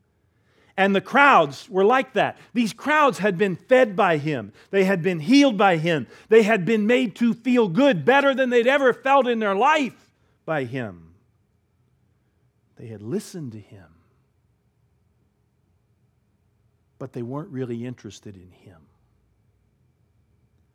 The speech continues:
That's all they wanted was stuff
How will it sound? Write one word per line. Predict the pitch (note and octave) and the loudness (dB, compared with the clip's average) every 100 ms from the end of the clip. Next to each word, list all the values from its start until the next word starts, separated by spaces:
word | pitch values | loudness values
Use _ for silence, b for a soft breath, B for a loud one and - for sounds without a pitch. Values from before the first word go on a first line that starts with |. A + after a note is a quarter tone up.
| _ _ _ _ _ | _ _ _ _ _
That's | - - | -12 -4
all | B3+ | 0
they | A#3+ G3 | 2 2
wanted | D3+ G3+ E3+ F#2 A2+ | 4 2 0 -6 -16
was | A2 | -18
stuff | - - F3 C#3 _ | -18 -12 -10 -10 _